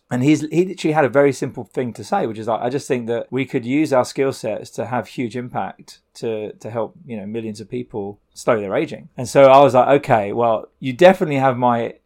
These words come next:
intention, but I don't know if this is really true. Like, can we really slow aging?" You know, I, I, it's the first I'd really heard of it. And so he told me a little bit about his story and what, what led him to that, you know. And so he had a couple of family, a family member and a high school friend who got diagnosed with late stage breast cancer.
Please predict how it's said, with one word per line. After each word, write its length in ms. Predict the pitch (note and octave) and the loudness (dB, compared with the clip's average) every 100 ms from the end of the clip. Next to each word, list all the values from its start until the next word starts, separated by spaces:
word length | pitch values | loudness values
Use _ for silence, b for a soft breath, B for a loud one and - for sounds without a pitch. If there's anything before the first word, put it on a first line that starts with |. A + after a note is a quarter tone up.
| - | -10
intention, 840 | C3+ B2 E3 D#3+ C#3 B2+ D#2 B2 B2+ | -10 2 2 2 -4 -6 -6 -10 -16
but 360 | C3+ C3+ B2 - | 0 2 2 2
I 120 | C3 C#3+ | 4 6
don't 180 | D3 | 6
know 140 | C#3 B2+ | 4 -2
if 80 | C3+ | -2
this 200 | A#2 A#2+ | -6 -6
is 160 | G#2 | -8
really 280 | A2 G#2+ F#2+ | -6 -6 -6
true. 320 | - A#2 F#2 | -4 -4 -4
Like, 180 | F#2+ - | -8 -8
can 240 | - C3 | -4 -4
we 120 | C3+ C3 | -2 -2
really 580 | C3 B2+ B2+ A#2+ C#3+ - _ _ | 0 0 -2 -4 -8 -20 _ _
slow 360 | - C#3 B2+ B2+ | -6 2 4 4
aging?" 460 | B2+ C3+ D#3 E3 | 2 -2 -8 -10
You 80 | C3 | -6
know, 140 | A#2 G#2+ | -2 0
I, 120 | A#2 | 0
I, 160 | - A#2 | -2 -6
it's 160 | - | -6
the 60 | - | -6
first 300 | D3 C3+ - | 0 0 2
I'd 180 | B2+ A2 | 0 0
really 260 | A#2 G#2 | -4 -4
heard 220 | F#2+ A2 G2 | -2 -2 -2
of 80 | |
it. 160 | F2+ - A2 | -6 -8 -10
And 140 | A2 | -8
so 360 | - B2 A2 G#2+ b b b b b b b | -2 0 0 -4 b b b b b b b
he 80 | - | 0
told 160 | F#3 G3+ | 2 4
me 80 | |
a 40 | E3+ | 6
little 200 | F#3 F3+ | 6 6
bit 120 | D3 | 4
about 280 | C3+ B2+ A2+ | 4 4 4
his 200 | B2+ - | -2 -2
story 320 | B2 G#2+ G#2 | -4 -2 -2
and 140 | G#2 | -2
what, 180 | A2 G#2 | -2 -2
what 240 | B2 - B2 | -2 -4 0
led 160 | B2+ | -2
him 200 | A2+ G2 | -2 -6
to 120 | - F2+ | -8 -8
that, 280 | E2+ - _ - | -8 -10 _ -16
you 120 | G#2+ | -14
know. 100 | G2 | -12
And 140 | G2+ | -12
so 140 | A#2 G#2 | -10 -8
he 140 | A2+ | -6
had 200 | G#2+ G#2+ | -4 -4
a 40 | |
couple 240 | G2+ A2 G#2+ | -6 -10 -10
of 60 | |
family, 560 | - A2+ G#2+ G2+ G2+ G2 | -6 -6 -6 -6 -10 -10
a 80 | G#2+ | -6
family 260 | C#3+ C#3+ C3+ | 0 0 -2
member 200 | A#2 A2 | -6 -6
and 60 | |
a 40 | G#2+ | -4
high 140 | A2+ | -6
school 200 | A2 A2 | -6 -10
friend 240 | - G#2 G2 | -8 -8 -10
who 80 | |
got 280 | G#2 G2+ - | -10 -10 -10
diagnosed 440 | A2 G#2 G2 G2 F#2+ | -10 -10 -10 -12 -14
with 160 | G2+ | -12
late 140 | F#2+ F2+ | -12 -12
stage 240 | G2 F#2+ | -12 -6
breast 240 | E3 D3 - | -2 -2 -4
cancer. 500 | C3 A#2 - A#2 | -8 -8 -6 -6